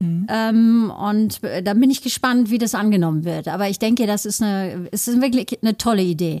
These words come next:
Speaker 2: Ja, vielleicht machen wir gra-, gleich mal, äh, direkt einen Schlenker zu dem Thema wie auch ausländische Märkte ihre Produkte sehen. Sie sind ja Global Player, kann man sagen. Und, ähm, sie verkaufen also,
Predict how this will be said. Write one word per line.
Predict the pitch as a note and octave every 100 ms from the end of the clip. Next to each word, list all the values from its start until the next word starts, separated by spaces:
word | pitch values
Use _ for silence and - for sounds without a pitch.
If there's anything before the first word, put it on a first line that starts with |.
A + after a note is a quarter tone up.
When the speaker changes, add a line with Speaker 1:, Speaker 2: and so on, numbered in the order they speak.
| -
Speaker 2:
Ja, | - G3+ A3+
vielleicht | G3 B3+ C#4+
machen | D4 D4+
wir | C#4 G#3+
gra-, | A3 A3 -
gleich | A3+ C4 -
mal, | B3 A3+ A3+
äh, | A3+ A3 G3+ G3+
direkt | G3 A3+ - G3+
einen | G#3 F#3+
Schlenker | - A3+ C#4 C4
zu | - G3+
dem | G#3 G3
Thema | A3+ A#3+ A3 G#3+ - - _ -
wie | G#3+
auch | - F#3+ - -
ausländische | - G3 A#3+ - A#3+ A3 G#3 - A3
Märkte | G3 G3 G#3 A3+ A#3
ihre | G3 G#3 G3+
Produkte | - G3+ G#3+ G3+
sehen. | D#3+ E3 D#3 D#3
Sie | F3
sind | F3+ A#3+ B3+
ja | A#3
Global | F#3 G#3 G#3+ G#3
Player, | - G3+ A#3 C#4+ D#4+ - _ _ -
kann | A#3+
man | C4 A#3+
sagen. | A3+ A#3 B3+ D4 C#4+ - _ _
Und, | - G#3 G3+ G3+ F#3 -
ähm, | - F#3+ F#3 F#3 F3+ F3+ - -
sie | F3+ F#3 G3 F3+ F3 C#3
verkaufen | - G#3 G3 G3 A#3+ A3
also, | - G3 G3 F#3 E3+ -